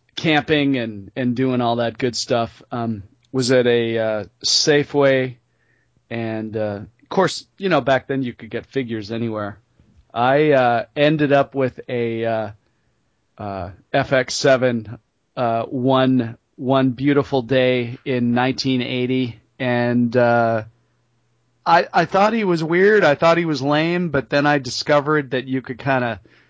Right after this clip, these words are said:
spider out his, uh, I don't know how many legs he's got, what, like, twelve legs or something like that?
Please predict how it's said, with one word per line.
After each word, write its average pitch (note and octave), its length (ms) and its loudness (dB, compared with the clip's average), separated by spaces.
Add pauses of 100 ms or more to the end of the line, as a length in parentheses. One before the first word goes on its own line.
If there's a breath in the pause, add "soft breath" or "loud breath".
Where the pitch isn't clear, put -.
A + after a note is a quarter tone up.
(100)
spider C#3+ 800 2
out C3 300 2
his, B2 420 -4
uh, A#2 360 0
I B2+ 140 2
don't B2 120 0
know A#2 100 -2
how B2 140 -4
many A#2+ 200 -4
legs A#2 380 -6
he's A#2 200 -8
got, A2+ 280 -2
what, A#2 180 -6
like, A#2 200 -6
twelve A#2+ 360 -4
legs B2 360 0
or B2+ 80 2
something B2+ 340 -2
like B2+ 220 -2
that? C3 240 2